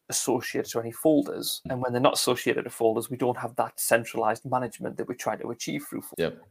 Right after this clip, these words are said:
Speaker 1: If you go to that next layer up with organization, when it comes to identity and access management within organization, everything that a person can do with an organizational level role transcends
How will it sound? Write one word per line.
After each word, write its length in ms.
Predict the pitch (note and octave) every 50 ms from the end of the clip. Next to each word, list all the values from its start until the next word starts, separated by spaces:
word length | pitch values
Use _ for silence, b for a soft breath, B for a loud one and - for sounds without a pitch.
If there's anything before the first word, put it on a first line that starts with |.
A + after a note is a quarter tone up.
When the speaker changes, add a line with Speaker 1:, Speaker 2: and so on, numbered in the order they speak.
| _ -
Speaker 1:
If 180 | C#3+ C#3+ - -
you 80 | D3 C#3+
go 200 | - E3 E3 D#3+
to 160 | D#3+ - D#3
that 180 | D3+ C3+ - - -
next 500 | C#3+ C#3+ C#3+ - - - - - - - -
layer 380 | C3+ B2+ B2+ B2 A2 G#2+ C3 E3+
up 240 | - - - - - -
with 240 | A#2 A#2 A#2 - - _ _ _ _ _ _ - E3
organization, 880 | E3+ E3 E3 D#3 D3 C#3 B2 C#3 D3+ D3+ D3 - - - C#3 C#3+ - _ -
when 180 | C#3+ D3 D3+
it 120 | D#3 D3+ -
comes 300 | - D#3+ D3 C#3 - -
to 380 | - - C#3+ C3+ C3 C3 B2+ - _ - -
identity 380 | B2 B2 C#3+ C#3+ - - C3
and 100 | B2+ C3
access 320 | B2 - - B2 A2+ - C3
management 640 | C3+ C#3 C#3+ C3+ C#3 - - G#2+ G#2 G#2+ - - - -
within 200 | C#3+ B2 B2+ B2
organization, 760 | B2+ A#2+ - A#2 A2 A2+ A#2 B2+ C#3+ C#3+ C#3+ - - - - _ -
everything 580 | E3 D#3+ - F3 D#3 - - D#3+ D3+ C#3+ C#3 -
that 240 | C#3+ C3+ B2 - - _ -
a 40 | -
person 440 | - - D3+ C3 B2+ - - C3 B2
can 160 | - C3 A#2
do 240 | - D3 C#3 B2+ A2+
with 180 | B2 A#2 A2+
an 220 | A#2+ A#2 A2+ A#2 - -
organizational 920 | C3+ C3+ B2+ - B2+ B2 B2 B2 B2 - A#2+ B2 A#2+ - - B2 A#2+ A2+
level 440 | A#2 A#2+ A#2 - A2+ A2 A2+ A2 - _ -
role 640 | C#3 B2+ D3 E3+ D#3+ - - - A2+ - - - _ -
transcends 640 | - - C3 C3+ C3 - - C3+ B2+ B2+ B2